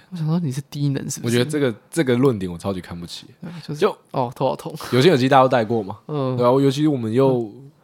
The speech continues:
Speaker 2: 呃，是在 iPhone 这个时代，
Speaker 1: 对。
Speaker 2: 所以我们也戴过 iPhone 的白色耳机。
Speaker 1: 对。
Speaker 2: 那我不否认啊，
Speaker 1: 嗯。
Speaker 2: 以前我觉得说，欸，戴 iPhone 的白色耳机，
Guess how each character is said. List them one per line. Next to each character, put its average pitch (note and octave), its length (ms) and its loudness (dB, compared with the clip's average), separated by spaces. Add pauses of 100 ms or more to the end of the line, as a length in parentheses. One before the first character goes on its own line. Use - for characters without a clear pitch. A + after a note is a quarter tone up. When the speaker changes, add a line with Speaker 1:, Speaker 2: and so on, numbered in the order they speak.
(160)
Speaker 2:
呃， G#2 380 -2
是 D3 200 -6
在 B2+ 160 2
iPhone B2 360 -2
这 G#2+ 80 -6
个 G#2+ 80 -2
时 - 200 -12
代， F#2 320 -8
Speaker 1:
对。 C3 160 0
Speaker 2:
所 - 20 -2
以 C3+ 40 4
我 C#3 40 4
们 A#2+ 100 -2
也 A2 120 -4
戴 A#2 120 0
过 A#2 120 -2
iPhone A2 360 -6
的 F#2+ 60 -10
白 F2 220 -10
色 G#2 220 -8
耳 D2 120 -16
机。 E2 160 -20
Speaker 1:
对。 A2+ 160 -14 (480)
Speaker 2:
那 D#3 120 -6
我 C3+ 120 2
不 D#3 100 2
否 A#2 200 2
认 A2+ 200 4
啊， F2 160 -14 (260)
Speaker 1:
嗯。 - 140 -10
Speaker 2:
以 B2 140 -2
前 B2+ 260 0
我 A2 240 0 (300)
觉 G#2 140 -4
得 G#2+ 100 -2
说， A#2+ 140 -2
欸， D#3 100 0
戴 C#3+ 220 -2
iPhone B2 160 -6
的 G#2+ 40 -10
白 F2+ 140 -6
色 G2+ 120 -6
耳 E2 100 -8
机， E2+ 260 -12